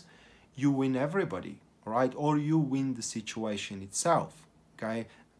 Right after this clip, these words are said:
The one who has the crowd, the one who has the support of the people around, dictates the rules. So when you win the crowd,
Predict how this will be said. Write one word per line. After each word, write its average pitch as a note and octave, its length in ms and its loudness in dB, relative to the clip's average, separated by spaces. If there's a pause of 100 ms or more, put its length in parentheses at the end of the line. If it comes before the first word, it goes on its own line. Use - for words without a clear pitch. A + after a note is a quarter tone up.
(120)
The B2+ 100 4
one F3+ 260 10
who G3+ 180 4
has F3+ 240 8
the E3 80 0
crowd, D#3 680 8 (340)
the B2+ 100 4
one D3 200 6
who D3 240 2
has C#3 420 4 (240)
the A#2 80 -4
support - 720 2 (420)
of D3 220 4
the A#2+ 80 -2
people F3 560 2
around, C3 500 2 (360)
dictates D#3 580 4
the B2 180 0
rules. A#2+ 540 0 (360)
So E3+ 340 8
when F#3 280 4
you C4 100 8
win C4 280 8
the F3+ 80 4
crowd, E3 720 10